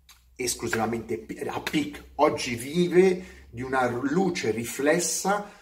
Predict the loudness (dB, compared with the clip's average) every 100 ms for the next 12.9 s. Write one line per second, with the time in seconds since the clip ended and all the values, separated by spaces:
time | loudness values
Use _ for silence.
0 | _ -18 -4 6 6 6 -2 -2 2 2
1 | 0 2 2 2 -4 2 2 2 -14 _
2 | -8 -4 0 0 0 -2 -2 -4 -4 -4
3 | -4 -6 -4 -2 -4 -4 -6 -4 -2 -4
4 | -8 -10 -10 -8 -8 -6 -4 -2 0 -2
5 | -4 -20 _ _ -12 -6 -4 -2 -2 -4
6 | -6 -8 -6 -4 -4 -4 -6 -6 -8 -6
7 | -8 -8 -12 _ _ _ _ -20 -16 -16
8 | -16 -14 -14 -8 -4 -4 -4 -6 -8 -8
9 | -12 -12 -16 -16 -20 -20 -16 -14 -10 -8
10 | -8 -8 -10 -6 -4 -2 -2 -2 -4 -6
11 | -12 -14 -18 -16 0 2 4 2 0 4
12 | 4 4 0 -6 -2 2 2 0